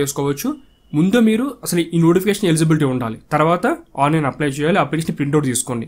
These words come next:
వీళ్ళకి ఫార్మాట్ ఇచ్చారు, అది కూడా చూపిస్తాను మీకు. దాన్ని డౌన్లోడ్ చేసుకొని పూర్తి చేసి రెలెవెంట్ డాక్యుమెంట్స్ అటాచ్ చేసి మీరు పోస్ట్ ద్వారా సబ్మిట్ చేయాలి.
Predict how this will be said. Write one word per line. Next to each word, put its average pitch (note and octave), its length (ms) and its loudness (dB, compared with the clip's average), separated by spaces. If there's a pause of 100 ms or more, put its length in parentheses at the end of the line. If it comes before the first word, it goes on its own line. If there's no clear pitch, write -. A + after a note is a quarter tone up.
వీళ్ళకి E3 280 -2
ఫార్మాట్ D#3+ 360 2
ఇచ్చారు, D#3+ 220 -2
అది D3 100 -2
కూడా D#3+ 140 -2
చూపిస్తాను C#3+ 380 -4
మీకు. D#3+ 140 -4 (100)
దాన్ని D3 180 0
డౌన్లోడ్ D3+ 260 0
చేసుకొని E3+ 300 -2 (100)
పూర్తి D#3+ 300 0
చేసి D3+ 220 -2 (880)
రెలెవెంట్ F3 320 4
డాక్యుమెంట్స్ E3 340 0
అటాచ్ D3+ 180 -2
చేసి D#3 180 -8
మీరు A3 100 -2 (120)
పోస్ట్ C#3+ 200 0
ద్వారా G3+ 160 -2
సబ్మిట్ B2+ 300 -6
చేయాలి. A2 260 -6